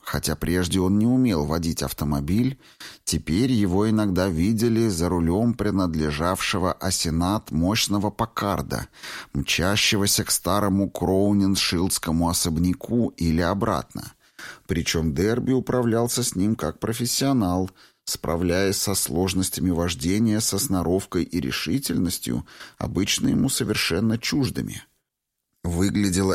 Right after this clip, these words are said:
это всегда так, будто он только что вернулся из очередной поездки или, напротив, отправляется куда-то. Но что это за поездки, никто не догадывался, хотя чаще всего он выбирал дорогу на Инсмут.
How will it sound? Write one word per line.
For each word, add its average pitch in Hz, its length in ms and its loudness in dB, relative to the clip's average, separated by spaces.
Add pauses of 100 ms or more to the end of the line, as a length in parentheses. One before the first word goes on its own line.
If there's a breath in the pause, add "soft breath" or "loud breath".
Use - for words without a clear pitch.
это 101 260 -2
всегда 80 440 -2
так, 123 360 -2
будто 107 360 0
он 120 180 2
только - 360 0
что - 200 -2
вернулся 107 580 2
из 123 160 2
очередной 107 640 2
поездки 98 760 -2 (440 loud breath)
или, 82 180 2
напротив, 90 640 0
отправляется 90 800 -2
куда-то. - 460 -6 (480 loud breath)
Но 82 160 2
что - 200 0
это 90 180 0
за 85 120 2
поездки, 98 640 -2
никто 139 400 0
не 147 80 2
догадывался, 73 920 -2 (280 loud breath)
хотя 73 360 -2
чаще - 400 0
всего 78 380 0
он 95 220 2
выбирал 87 460 2
дорогу 78 560 0
на 85 180 0
Инсмут. - 720 -2